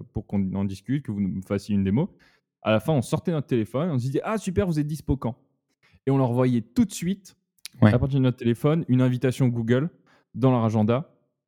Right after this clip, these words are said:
Speaker 1: euh, pour pas, euh, tomber dans le piège de, « Ah ouais, c'est bon, je suis chaud, euh, envoyez-moi un, un message, euh, on en reparle après le salon et tout. »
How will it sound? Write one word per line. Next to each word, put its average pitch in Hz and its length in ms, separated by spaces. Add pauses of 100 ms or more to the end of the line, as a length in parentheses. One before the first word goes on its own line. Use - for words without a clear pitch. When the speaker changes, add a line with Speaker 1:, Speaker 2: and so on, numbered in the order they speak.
(180)
Speaker 1:
euh, 87 380
pour - 160
pas, 147 540
euh, 101 300
tomber 110 280
dans 117 80
le 98 80
piège 131 280
de, « 110 220
Ah 131 120
ouais, 208 320
c'est 139 140
bon, 156 200
je - 60
suis 139 100
chaud, 160 300
euh, 135 120
envoyez-moi 127 560
un, 127 360
un 117 80
message, 127 720
euh, 107 340
on 101 240
en 101 60
reparle 120 300
après 107 200
le 104 60
salon 110 300
et 104 60
tout. » - 140